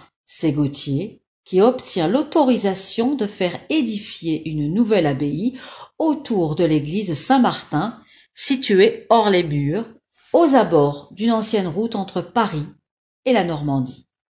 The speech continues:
Les moines se déplacent alors à cet endroit.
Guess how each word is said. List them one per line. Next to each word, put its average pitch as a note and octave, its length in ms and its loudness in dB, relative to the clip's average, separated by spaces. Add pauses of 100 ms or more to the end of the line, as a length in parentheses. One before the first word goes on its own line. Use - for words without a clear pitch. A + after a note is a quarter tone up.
(1400)
Les A3+ 140 6
moines A3 520 4
se - 120 0
déplacent C4+ 440 4
alors G#3+ 300 6
à D#4+ 60 4
cet C4 200 2
endroit. C#3+ 500 -6